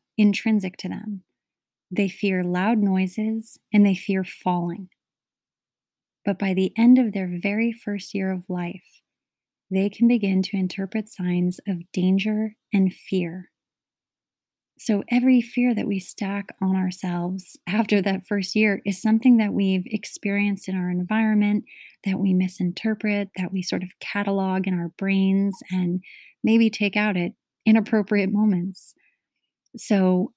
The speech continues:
I want to invite each of us to maybe take a step back and think of ourselves that way. Think of ourselves in the way that we came into this world, pure.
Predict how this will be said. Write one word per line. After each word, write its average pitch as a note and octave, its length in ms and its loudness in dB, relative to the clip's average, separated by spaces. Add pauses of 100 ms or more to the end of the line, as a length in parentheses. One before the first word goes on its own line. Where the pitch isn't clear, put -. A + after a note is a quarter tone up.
I F#3+ 280 2
want G3+ 380 2
to - 100 -2
invite F#3 520 0
each A3+ 240 -2
of F#3 120 -2
us F3 300 -6
to - 100 -2
maybe F#3 260 0
take G3+ 340 -4
a C4 40 0
step A#3+ 360 -4
back F3 320 -4 (260)
and G3+ 200 4
think G#3 200 0
of F#3+ 80 -2
ourselves F#3 540 -4
that F#3 280 -6
way. F3+ 220 -6 (1040)
Think A3 160 4
of A#3+ 100 0
ourselves A3 600 0 (400)
in A3 100 10
the G#3+ 80 10
way G3 180 4
that A#3 100 4
we A3+ 80 2
came G#3+ 220 0
into G#3 140 0
this F#3+ 260 -8
world, F#3+ 400 -6 (640)
pure. F#3 460 -2